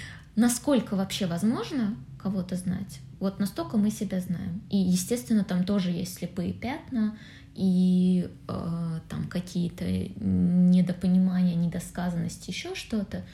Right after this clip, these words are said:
Но вот если сравнивать всех-всех людей на свете, которые могут нас оценить,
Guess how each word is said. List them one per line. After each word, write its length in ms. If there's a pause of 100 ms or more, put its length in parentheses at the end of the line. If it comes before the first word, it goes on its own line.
(200)
Но 80
вот 140
если 240
сравнивать 760
всех-всех 600
людей 300
на 100
свете, 340
которые 320
могут 280
нас 200
оценить, 520